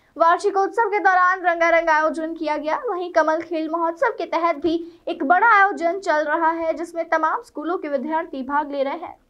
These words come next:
सियान रे इंटरनेशनल स्कूल का वार्षिकोत्सव एसडीएम महेश कुमार बमना के मुख्य आतिथ्य में आयोजित किया गया।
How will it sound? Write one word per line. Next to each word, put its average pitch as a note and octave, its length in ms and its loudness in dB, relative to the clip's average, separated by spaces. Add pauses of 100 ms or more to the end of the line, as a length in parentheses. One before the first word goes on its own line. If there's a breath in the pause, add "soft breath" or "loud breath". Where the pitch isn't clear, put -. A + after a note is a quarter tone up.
(300 soft breath)
सियान E4 480 6
रे G#4+ 120 8
इंटरनेशनल F4+ 520 2
स्कूल E4+ 280 -2
का G4+ 140 0
वार्षिकोत्सव B3 840 -2
एसडीएम B3 400 -2
महेश B3 340 0
कुमार B3+ 380 4
बमना A#3+ 440 2
के D4+ 140 -2
मुख्य B3 380 -4
आतिथ्य A#3 500 -2
में C#4 120 0
आयोजित C4 380 0
किया B3 200 -2
गया। D4+ 180 -4